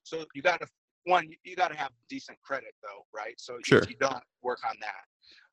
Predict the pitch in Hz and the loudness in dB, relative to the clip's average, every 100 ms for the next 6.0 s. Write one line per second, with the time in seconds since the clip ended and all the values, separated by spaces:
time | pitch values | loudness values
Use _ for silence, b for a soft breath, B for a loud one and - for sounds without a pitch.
0 | _ 165 147 - 147 127 110 _ - - | _ 4 4 2 0 0 -4 _ -10 -4
1 | 175 185 - 143 - 180 165 156 _ - | -2 -2 -6 -10 -4 -2 -2 -4 _ -14
2 | 135 156 160 160 156 156 - 123 147 - | -2 -2 -2 -8 -8 -10 -12 -6 -6 -4
3 | 143 143 139 - 151 147 151 139 - 165 | -8 -8 -10 -6 -4 -2 -2 -4 -2 -2
4 | 170 - 165 160 151 143 - 139 139 139 | -2 -2 2 2 2 0 -2 -4 -4 -4
5 | 135 - 123 123 123 120 117 - 127 | -6 -6 -6 -2 2 2 2 -8 -10